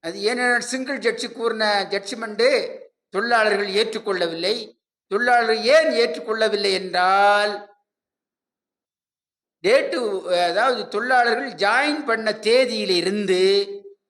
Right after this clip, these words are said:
லாக் அவுட் பண்ண தேதி வரை எத்தனை வருஷம் சர்வீஸ் இருக்கோ,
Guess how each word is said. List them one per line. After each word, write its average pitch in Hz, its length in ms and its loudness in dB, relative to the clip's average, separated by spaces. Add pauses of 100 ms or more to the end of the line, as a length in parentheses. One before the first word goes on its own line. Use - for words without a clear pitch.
லாக் 196 420 -2
அவுட் 330 320 -6
பண்ண 214 280 -2
தேதி 202 440 0
வரை 202 640 2 (560)
எத்தனை 240 680 -4
வருஷம் 208 320 0
சர்வீஸ் 202 500 -4
இருக்கோ, 202 720 0